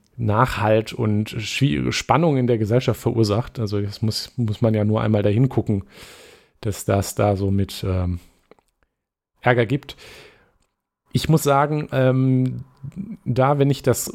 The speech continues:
richtig mich erinnere, also ich bin da auch skeptisch, weil, ähm, also ich, ich hab, ich hab das jetzt in meinem GitLab auch geändert, der Default. Ich hab das jetzt nicht umbenannt, weil das ist mir zu viel Aufwand. Ähm,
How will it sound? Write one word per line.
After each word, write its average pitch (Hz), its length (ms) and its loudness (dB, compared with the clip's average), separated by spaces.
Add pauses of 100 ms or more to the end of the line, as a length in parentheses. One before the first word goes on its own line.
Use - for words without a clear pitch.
richtig 120 640 0
mich 139 180 2
erinnere, 139 300 2
also 135 160 2
ich 147 100 -2
bin 156 120 2
da 113 100 4
auch 104 140 -2
skeptisch, - 560 -6
weil, 107 320 2 (440)
ähm, 107 520 2 (680)
also 123 140 0
ich, - 240 -2
ich - 160 -2
hab, - 200 -4
ich - 120 0
hab 151 80 4
das - 160 0
jetzt 127 140 -2
in 127 60 2
meinem 123 180 4
GitLab 120 340 0
auch - 140 2
geändert, 151 320 2 (260)
der 123 80 6
Default. 127 520 0
Ich 139 180 -2
hab 143 80 2
das 127 160 -2
jetzt 120 100 -6
nicht - 160 -2
umbenannt, 135 400 2
weil 123 120 2
das 117 100 0
ist 120 80 0
mir 123 100 2
zu 117 100 -4
viel 113 140 0
Aufwand. 147 680 0
Ähm, 117 400 0